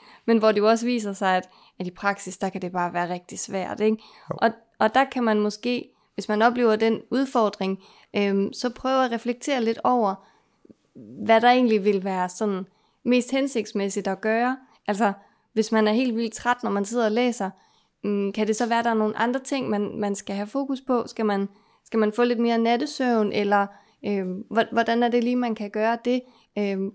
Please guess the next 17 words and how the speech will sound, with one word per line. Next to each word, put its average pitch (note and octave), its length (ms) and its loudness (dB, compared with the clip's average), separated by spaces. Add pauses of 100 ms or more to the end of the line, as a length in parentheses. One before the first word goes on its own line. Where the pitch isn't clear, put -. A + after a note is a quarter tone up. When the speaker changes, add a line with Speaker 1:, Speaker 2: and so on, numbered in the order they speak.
Speaker 1:
sådan, A#3 260 -2
så G#3+ 60 -2
man G#3+ 140 0
måske G#3+ 260 -4
er B3 60 0
lidt A#3+ 140 -2
mere A#3 140 0
frisk C4+ 320 -8
i B3+ 40 -4
hovedet, A#3+ 260 0
når A#3+ 80 -2
man, G#3 300 -2
når A3 100 -2
man G3 180 -2
sidder A#3+ 320 -4
der. G3 140 -8 (180)
Speaker 2:
Mm. A2 180 -2